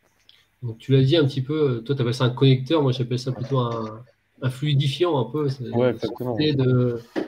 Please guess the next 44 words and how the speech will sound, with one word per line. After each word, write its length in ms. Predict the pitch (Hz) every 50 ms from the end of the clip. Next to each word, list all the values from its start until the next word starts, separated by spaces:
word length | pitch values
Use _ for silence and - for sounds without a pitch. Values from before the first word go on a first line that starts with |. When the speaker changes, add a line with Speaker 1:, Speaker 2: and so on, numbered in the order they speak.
| - - _ _ - - _ _ _ _ -
Speaker 1:
de, 420 | 120 120 120 117 120 117 113 110 113
genre 160 | - 135 127
de 60 | 131
mec 160 | 139 160 160
qui 120 | 160 - 151
rend 140 | 143 143
ton 160 | 139 - 143 135
équipe 320 | 131 135 143 - - -
meilleure. 540 | 131 131 135 147 170 185 185 175 165 - - 127
Euh, 520 | 127 123 127 131 127 127 127 127 131 135 - 508 440 -
est-ce 140 | 135 -
que, 360 | - - 277 285 294 285 285 -
quelque 280 | - - 156 - - 160
part, 640 | - - - 180 - - 233 240 220 226 - - _ _ _ 143
il 60 | 131
n'y 80 | 135
a 80 | 139 135
pas 260 | 139 - 185 202 202 190
un 60 | 160
petit 220 | 135 - - 156
peu, 720 | 131 - 180 196 196 190 185 185 175 165 143 135 135 139 139 - _ _ _ _ _ - 247 247 - - _ _ _
finalement, 260 | - - 214 226 277
il 60 | 277
n'y 40 | 240
a 60 | 147
pas 160 | 127 - 233 226
beaucoup 420 | 143 135 175 185 - - 214 220
des 120 | 180 165
joueurs 180 | 143 156 143 139
comme 180 | - 147 135 135
ça 140 | - -
en 80 | 165 147
N 160 | 135 127 127
B 60 | 123
A. 320 | 123 127 131 143 165 165 147
Est-ce 160 | 131 - -
que 340 | - 175 175 175 165 151 139
c'est 160 | 135 - 135
pas 160 | 135 151 147
un 100 | 143 135
peu, 420 | 135 - 165 165 165 165 151 143 135
euh, 100 | 127 127 131 - _ _ _ _ _ _ _ _
comme, 300 | - - 135 131 131 127
euh, 640 | 127 127 127 127 127 123 123 123 123 123 123 131